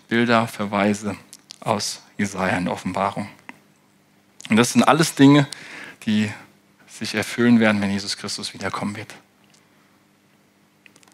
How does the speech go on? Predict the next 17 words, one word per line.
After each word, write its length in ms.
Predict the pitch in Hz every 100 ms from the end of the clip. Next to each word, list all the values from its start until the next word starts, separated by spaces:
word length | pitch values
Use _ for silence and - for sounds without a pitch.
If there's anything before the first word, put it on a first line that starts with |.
| _ _ - _ _ _ _ _ _ _
Und 120 | 123 123
dann 180 | 147
gibt 240 | 160 170 -
es 80 | 135
noch 200 | 127 - -
Texte 560 | 151 165 - 107 110 - - _ _ _ _
im 100 | 110
Alten 220 | 104 98
Testament, 440 | 113 - 120 117 117
wo 120 | 117
wir 140 | 113 95 - - _
alle 280 | - 117 139
drei 500 | 139 - 107 113 127 - - -
Horizonte 720 | 104 101 - 110 113 113 110
auf 140 | 107
einmal 300 | 101 104 98
finden. 460 | - 98 92 -